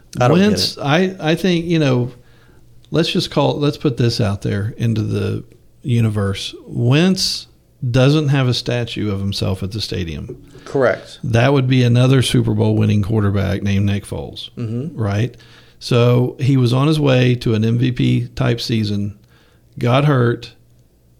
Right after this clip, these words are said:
Speaker 2: got a Super Bowl ring by not playing, you know, no choice of his own. And then they draft Jalen Hurts.
Speaker 1: Yep.
Speaker 2: Right? And they keep shoving him in, even though he's fumbled, like, two weeks in a row. They keep
Speaker 1: Right.
Speaker 2: trying to get him in the game.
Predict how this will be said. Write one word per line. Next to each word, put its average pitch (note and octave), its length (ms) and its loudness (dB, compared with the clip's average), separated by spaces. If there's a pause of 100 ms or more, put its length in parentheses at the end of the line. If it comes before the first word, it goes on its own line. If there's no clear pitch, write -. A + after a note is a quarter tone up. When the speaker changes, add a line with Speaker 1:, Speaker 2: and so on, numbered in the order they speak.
Speaker 2:
got B2+ 240 2
a D#3 40 4
Super F3 260 2
Bowl B2+ 200 4
ring A2+ 280 4
by A2 140 2
not A#2 220 0
playing, A2+ 480 -2 (320)
you A2+ 140 -2
know, G#2+ 300 -2
no D3 260 -2
choice C#3+ 320 -2
of A#2+ 80 -2
his G#2+ 160 -4
own. G2+ 340 -6 (540)
And A#2 160 0
then C#3 220 2
they E3+ 320 4
draft A#2 720 0 (180)
Jalen E3+ 400 0
Hurts. G#2+ 500 -4 (920)
Speaker 1:
Yep. A2 240 0
Speaker 2:
Right? A#2 420 0 (540)
And C3 120 2
they C3+ 120 2
keep G3+ 240 -2
shoving E3 400 2
him C#3+ 160 2
in, C3+ 240 2
even A#2 220 0
though A#2+ 120 2
he's A#2 160 2
fumbled, B2 480 -2
like, G#2+ 200 -6
two B2+ 120 -2
weeks A#2 240 -2
in A2+ 80 -2
a G#2+ 80 0
row. G#2+ 320 0
They A#2+ 200 0
keep E3 180 0
Speaker 1:
Right. A#2 100 4
Speaker 2:
trying C#3+ 240 2
to C3+ 80 0
get B2+ 140 0
him A#2+ 100 2
in A2+ 120 0
the A2 80 0
game. A#2 440 0